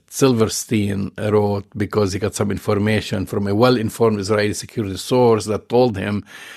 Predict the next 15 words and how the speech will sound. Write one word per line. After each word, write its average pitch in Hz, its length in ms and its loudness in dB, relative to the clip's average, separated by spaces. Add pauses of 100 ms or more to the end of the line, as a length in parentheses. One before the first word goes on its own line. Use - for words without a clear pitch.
(220)
that 110 160 -2
Netanyahu 120 680 2
had 107 180 -4
personally 156 540 4
told 113 320 2
the 110 120 2
agency 113 640 -2
chief, 151 680 0 (540)
the 110 240 -2
Shin 131 240 -2
Bet 113 160 -2
agency 110 500 -6
chief, 139 400 -6
Ronen 123 540 0
Bar, 117 640 4